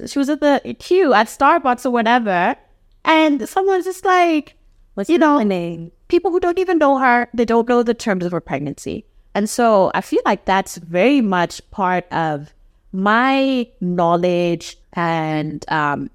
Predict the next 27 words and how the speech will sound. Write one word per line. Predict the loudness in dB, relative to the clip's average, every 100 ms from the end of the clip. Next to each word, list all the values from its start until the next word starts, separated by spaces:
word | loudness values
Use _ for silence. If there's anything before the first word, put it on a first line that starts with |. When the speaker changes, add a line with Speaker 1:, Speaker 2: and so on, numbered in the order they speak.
| -2
Speaker 1:
yeah, | 0 2 0 -2 -4
I | -4
don't | -2 -2
have | 0 0
an | 0
experience | -2 -6 -6 -4 -4 -8
in |
abortion. | -10 -8 -6 -6 -8 -12 -12 -16
Speaker 2:
Yeah. | -8 -8 -6 -4
Speaker 1:
But | 0
my | 0
knowledge | 2 2 2 0 -2 -2
of | -2 -2
it, | -2 -2 -4 -8 _ _ -2
as | 2 2 2
with | -2
I | 0 -2
know | 0 0 2 0
a | 0
lot | -2 0 2 2
of | 0
people | -4 -8 -6 -6
in | -6 -8
society, | -10 -4 -2 -2 -6 -6
is | -2 -2
very | -4 -2 0 0
superficial. | -4 -12 -12 -14 -20 -20